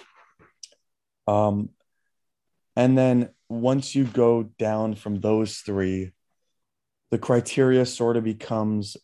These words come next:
okay, well, no other quarterbacks besides those three. And, you know, I, I get Mahomes this year has been a little inconsistent,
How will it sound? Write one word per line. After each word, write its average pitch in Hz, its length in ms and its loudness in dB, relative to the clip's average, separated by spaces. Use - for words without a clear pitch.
okay, 113 380 -2
well, 101 540 -2
no 139 340 4
other 143 200 4
quarterbacks 117 580 0
besides 107 400 -4
those 104 360 0
three. 95 600 -4
And, 127 260 2
you 139 80 4
know, 127 200 0
I, 139 160 -2
I 151 120 2
get 143 200 2
Mahomes 113 420 -4
this 104 180 -8
year 101 120 -2
has 101 140 -4
been 104 120 -4
a 98 80 -2
little 95 220 -4
inconsistent, 95 680 -10